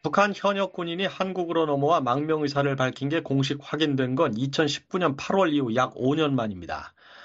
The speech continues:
한국 정부는 이번에 망명한 북한군에 대해 관련 기관에서 조사 중이라고만 할 뿐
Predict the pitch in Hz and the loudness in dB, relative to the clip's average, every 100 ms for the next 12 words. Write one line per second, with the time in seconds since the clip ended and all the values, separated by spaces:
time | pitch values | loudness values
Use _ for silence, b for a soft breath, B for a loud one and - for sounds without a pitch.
0 | B 185 185 185 175 165 190 170 127 139 | B -2 0 0 -2 -2 -2 -2 0 0
1 | 175 165 147 147 151 170 135 135 151 143 | 0 0 -2 -2 -4 -4 -6 -2 -2 0
2 | 135 131 147 98 - 131 151 170 - 135 | 0 0 0 -2 -2 0 2 0 -2 0
3 | 147 143 143 175 135 139 160 147 147 135 | 0 0 -2 -2 0 2 2 2 0 0
4 | 127 131 123 131 139 - | 0 0 0 0 -2 -4